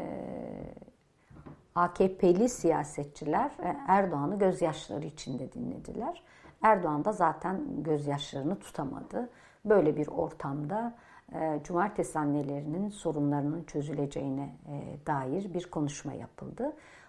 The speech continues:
Bunun ertesi günde iktidar yanlısı, e, medya organları "Cumartesi Başbakanı", e, diye manşet attılar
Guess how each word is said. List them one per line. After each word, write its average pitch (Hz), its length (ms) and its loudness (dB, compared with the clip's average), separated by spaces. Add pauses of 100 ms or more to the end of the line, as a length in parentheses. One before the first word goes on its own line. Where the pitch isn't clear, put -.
(180)
Bunun 254 300 0
ertesi 247 580 2
günde 165 580 2
iktidar 196 420 4
yanlısı, 156 920 0
e, - 1200 -12
medya 151 340 4
organları 143 800 -2 (680)
"Cumartesi 196 1080 4 (480)
Başbakanı", 143 760 0 (600)
e, 151 260 -8
diye 165 200 4
manşet 160 480 -4
attılar 160 640 -8